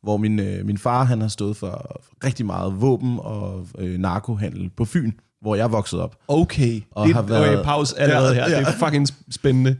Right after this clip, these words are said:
Speaker 1: Ja, det
Speaker 2: Din
Speaker 1: er
Speaker 2: far
Speaker 1: nemlig
Speaker 2: er
Speaker 1: ret
Speaker 2: legit
Speaker 1: spændende.
Speaker 2: kriminel.
Speaker 1: Ja, og han er blevet skudt, øh, op til flere gange, og altså, der, der har virkelig været meget voldsomme episoder i mit liv, som heldigvis er blevet vendt til at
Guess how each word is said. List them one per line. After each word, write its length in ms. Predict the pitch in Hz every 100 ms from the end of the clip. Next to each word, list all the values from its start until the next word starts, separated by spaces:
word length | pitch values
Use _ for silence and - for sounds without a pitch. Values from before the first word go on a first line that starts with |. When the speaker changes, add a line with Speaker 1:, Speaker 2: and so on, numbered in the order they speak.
| _
Speaker 1:
Ja, 80 | 131
det 80 | 123
Speaker 2:
Din 80 | 175
Speaker 1:
er 40 |
Speaker 2:
far 100 | 214
Speaker 1:
nemlig 120 | 165
Speaker 2:
er 80 | 185
Speaker 1:
ret 160 | 165 151
Speaker 2:
legit 80 | 170
Speaker 1:
spændende. 160 | 135 160
Speaker 2:
kriminel. 420 | 156 147 156 160 - _ _
Speaker 1:
Ja, 120 | 123 117 - -
og 100 | 110
han 120 | 117
er 40 | 117
blevet 200 | 113 113
skudt, 440 | - 139 151 -
øh, 600 | 113 120 107 104 101 104 -
op 140 | 110 107
til 140 | -
flere 280 | 123 123 123
gange, 440 | 113 104 110 110
og 400 | 107 101 95 104
altså, 160 | 104 104
der, 160 | 107 98 -
der 60 |
har 100 | 104 107
virkelig 280 | 131 135 113
været 200 | 107 104
meget 400 | 98 98 107 92 _ - _ _ 117 107
voldsomme 520 | 113 127 135 113 104
episoder 480 | 98 - 110 110 110
i 40 |
mit 160 | 104 98
liv, 320 | 113 90 104
som 300 | 110 95 92
heldigvis 420 | 117 117 117 101
er 40 | 104
blevet 240 | 98 98
vendt 220 | 107 101
til 240 | - 101
at 80 | 95